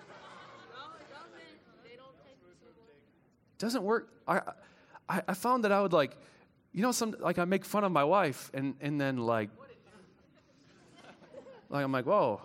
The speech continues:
I did not see it going that way." Right? Sometimes we do things that are, that are silly. We say things that are silly. We say things that we regret.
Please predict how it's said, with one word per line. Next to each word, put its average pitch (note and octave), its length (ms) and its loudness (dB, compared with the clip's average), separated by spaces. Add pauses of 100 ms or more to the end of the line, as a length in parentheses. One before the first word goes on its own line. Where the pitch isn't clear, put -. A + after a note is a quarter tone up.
I C#3 80 0
did F3 100 -2
not F#3 200 2
see G3 200 0
it F3 120 2
going D#3+ 300 0
that A2+ 180 -2
way." G2+ 280 -2 (2250)
Right? C#3+ 340 4 (380)
Sometimes A3 440 2
we G3+ 120 2
do G#3+ 160 4
things F#3 260 0
that F3 100 4
are, D3+ 120 6
that D#3 160 0
are C#3 80 0
silly. G3 420 6
We D#3 120 4
say G#3 280 4
things F3+ 300 -2
that D#3 80 0
are D#3 80 2
silly. E3+ 340 2
We C#3+ 100 2
say G3+ 280 2
things G#3 240 -4
that F3 100 2
we D#3+ 80 2
regret. D3+ 600 4